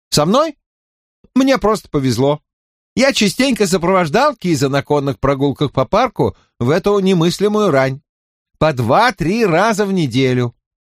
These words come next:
Он требовал, чтобы я присоединялся к нему каждый божий день,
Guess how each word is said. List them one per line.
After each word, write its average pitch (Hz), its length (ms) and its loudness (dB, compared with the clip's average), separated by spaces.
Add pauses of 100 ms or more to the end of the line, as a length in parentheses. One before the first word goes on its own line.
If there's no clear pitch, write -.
(300)
Он 180 180 2
требовал, 233 520 2
чтобы 175 260 -2
я 196 260 2 (220)
присоединялся 208 920 0
к 175 60 -20
нему 202 200 0
каждый 196 480 0
божий 202 320 0
день, 139 320 -2